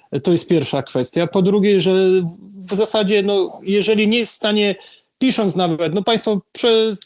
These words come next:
przejrzyjcie sobie strony Krytyki Politycznej. Krytyki Politycznej, dla której kureczki Trump przy-, przykręcił. I też już tutaj panowie, no, nie wiedzą, co mają zrobić, ponieważ nie będą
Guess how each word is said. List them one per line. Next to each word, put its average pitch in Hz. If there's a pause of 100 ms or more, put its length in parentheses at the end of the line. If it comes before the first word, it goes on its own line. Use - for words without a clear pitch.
(160)
przejrzyjcie 233
sobie 180
strony 185
Krytyki 185
Politycznej. 160
Krytyki 226
Politycznej, 220
dla 214
której 233 (140)
kureczki 240 (280)
Trump 180 (100)
przy-, 185
przykręcił. 175
I 170
też 220
już 175
tutaj 170 (300)
panowie, 196
no, 185
nie 196
wiedzą, 190
co 190
mają 190
zrobić, 208
ponieważ 180
nie 196
będą 185